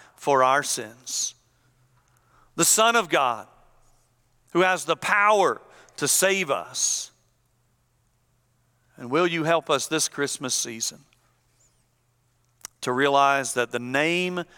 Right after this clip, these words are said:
and the glory of Jesus must be proclaimed far above ourselves? May he increase while we decrease.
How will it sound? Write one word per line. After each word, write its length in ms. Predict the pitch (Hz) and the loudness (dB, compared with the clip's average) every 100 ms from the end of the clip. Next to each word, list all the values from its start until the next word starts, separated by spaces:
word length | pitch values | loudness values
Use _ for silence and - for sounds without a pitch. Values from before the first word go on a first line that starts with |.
| - _ | -20 _
and 180 | - 123 | -8 -8
the 60 | 113 | -8
glory 580 | 110 123 143 151 151 147 | -4 0 4 4 2 0
of 160 | 127 | -4
Jesus 560 | 107 127 123 101 95 - | -6 -6 -4 -6 -8 -2
must 300 | 117 120 - | -2 -2 -6
be 100 | 120 | -10
proclaimed 760 | - 113 - 101 95 92 95 _ _ _ _ _ _ _ _ _ _ _ _ | -8 -8 -8 -12 -12 -18 -20 _ _ _ _ _ _ _ _ _ _ _ _
far 480 | - - 123 135 139 | -18 0 4 4 4
above 320 | 131 127 123 | 2 2 2
ourselves? 840 | 117 120 - 78 - - - - - _ _ _ _ _ _ _ _ _ _ _ _ _ _ _ _ _ _ _ _ _ _ 220 _ _ _ _ _ _ - | 0 0 -8 -12 -14 -12 -12 -12 -18 _ _ _ _ _ _ _ _ _ _ _ _ _ _ _ _ _ _ _ _ _ _ _ _ _ _ _ _ _ -4
May 220 | 139 135 | -2 -2
he 300 | 143 185 143 | -2 -2 -2
increase 720 | 110 - 90 107 - - - _ _ _ _ _ _ _ _ _ _ _ _ | -4 -10 -16 -6 -4 -4 -8 _ _ _ _ _ _ _ _ _ _ _ _
while 240 | 110 110 | 0 2
we 120 | 113 120 | 0 -6
decrease. 720 | 107 - - - - - | -10 -16 -20 -10 -10 -10